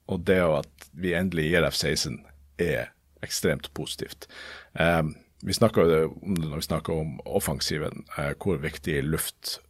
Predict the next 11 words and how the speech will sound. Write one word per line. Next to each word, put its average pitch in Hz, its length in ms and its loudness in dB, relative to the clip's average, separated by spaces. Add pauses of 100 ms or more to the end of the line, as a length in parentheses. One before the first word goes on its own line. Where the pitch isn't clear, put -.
(240)
eh, 90 720 -2
styrke - 480 -2
er. - 240 -2 (720)
Og 87 480 6 (640)
det 113 80 8
er 117 80 12
jo 95 60 8
et 98 100 6
mirakel 98 480 6
at 76 160 -2
det 80 80 4